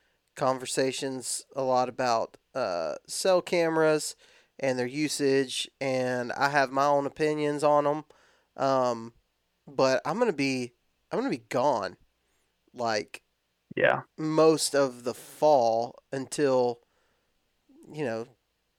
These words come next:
Speaker 1: uh, Thanksgiving, I guess. So I'm not gonna be doing the normal hunting in Alabama that I, that I usually do. I'm gonna be coming in right about the time that the rut kicks in, which usually I have a lot of knowledge built up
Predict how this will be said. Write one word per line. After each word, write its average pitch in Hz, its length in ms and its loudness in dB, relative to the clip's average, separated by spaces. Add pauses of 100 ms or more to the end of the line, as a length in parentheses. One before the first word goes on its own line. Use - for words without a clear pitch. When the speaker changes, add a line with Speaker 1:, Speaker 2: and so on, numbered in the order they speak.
(400)
Speaker 1:
uh, 113 340 -4 (1400)
Thanksgiving, 170 600 -4 (240)
I 180 100 -4
guess. 220 380 -4 (500)
So 165 240 4
I'm 180 160 2
not 254 160 4
gonna 202 160 6
be 156 140 2
doing 139 300 4
the 139 80 -2
normal 131 340 2
hunting 127 240 0
in 120 100 -4
Alabama 117 520 -2
that 117 160 -2
I, 113 240 -2 (420)
that 113 120 0
I - 20 0
usually 120 380 -6
do. 110 300 -6
I'm 131 160 -2
gonna 139 140 -2
be 135 120 -6
coming 139 300 2
in 131 240 0 (440)
right 160 240 8
about 156 220 8
the 139 80 -6
time 143 300 4
that 127 100 -6
the 127 80 -4
rut 131 260 2
kicks 135 300 -4
in, 127 180 -2
which 127 180 -6
usually 151 360 -2
I 135 40 0
have 139 140 -2
a 117 60 -4
lot 135 480 6
of 160 60 -2
knowledge 139 500 4
built 120 260 -4
up 113 260 -2